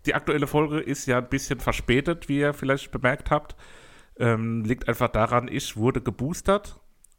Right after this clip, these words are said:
und war danach ein bisschen flach gelegen, aber bin trotzdem froh, dass ich jetzt die Boosterung hinter mir hab. Lasst euch impfen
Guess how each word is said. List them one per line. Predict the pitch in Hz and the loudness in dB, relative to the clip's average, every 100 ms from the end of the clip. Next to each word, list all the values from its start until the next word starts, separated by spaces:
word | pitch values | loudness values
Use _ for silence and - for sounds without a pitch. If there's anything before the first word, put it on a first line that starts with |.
| - | -2
und | 113 113 113 120 110 | 2 2 0 -4 2
war | 107 | 2
danach | 104 107 | 2 0
ein | |
bisschen | 127 117 | -2 -6
flach | - 135 - | 0 0 0
gelegen, | 131 135 135 139 143 _ _ _ | 0 0 0 -6 -10 _ _ _
aber | 101 107 107 | 0 2 2
bin | 110 107 | 2 -2
trotzdem | 98 107 107 | -2 -4 -4
froh, | 101 - 113 120 - - - | -4 0 2 2 -2 -16 -12
dass | - 107 98 | -2 0 0
ich | 104 | -4
jetzt | 120 - | -4 -4
die | |
Boosterung | 107 123 - 113 113 | -4 -6 -2 -2 -2
hinter | 117 113 | -2 0
mir | 110 | 2
hab. | 113 113 - | 2 0 0
Lasst | 104 - | 0 0
euch | - - | -4 -4
impfen | 95 110 - 120 | -6 -6 -8 -8